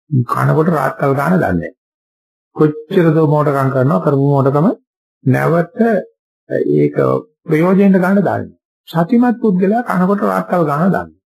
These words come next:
ඒක නිසා අනිත් දවසේ මම මෙච්චර මැටි කාප් කෙනෙක් කියලා ආය කන්නේ. අන්න ඒකයි මෙතන මේ අවශ්‍ය කරපු ගුණය. ඒක නිසා පරම සතිනේ පක්කේන සමන්නාගතෝ කියන ගුණය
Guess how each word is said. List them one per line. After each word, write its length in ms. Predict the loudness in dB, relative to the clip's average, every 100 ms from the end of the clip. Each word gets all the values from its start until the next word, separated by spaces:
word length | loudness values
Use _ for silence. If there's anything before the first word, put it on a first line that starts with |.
| _ _ _ _ 0
ඒක 120 | 2
නිසා 240 | 4 2 2
අනිත් 200 | 2 2
දවසේ 280 | 2 2
මම 180 | 2 2
මෙච්චර 280 | 2 2 0
මැටි 220 | 2 0
කාප් 220 | -2 -4 -4
කෙනෙක් 280 | 0 0 0
කියලා 300 | 0 0 -4 _ _ _ _
ආය 280 | -6 -2 0
කන්නේ. 420 | 0 0 0 -2 -6 _ _ _ _ _ -2
අන්න 180 | 2 2 2
ඒකයි 440 | 2 2 2 2 4
මෙතන 300 | 4 4 4
මේ 220 | 4 4
අවශ්‍ය 340 | 2 -2 0 0
කරපු 280 | 0 0 2
ගුණය. 240 | 4 2 -2 _ _ _ _ -4
ඒක 140 | 2
නිසා 380 | 4 4 2 -2 -2 -6 _ _ _
පරම 400 | -4 0 2 2 2 0 -8 _ _ -8
සතිනේ 440 | -2 2 4 4
පක්කේන 460 | 0 -4 -2 0 0
සමන්නාගතෝ 840 | 0 0 0 0 0 -2 0 0
කියන 240 | 0 0 0
ගුණය 300 | 2 2 2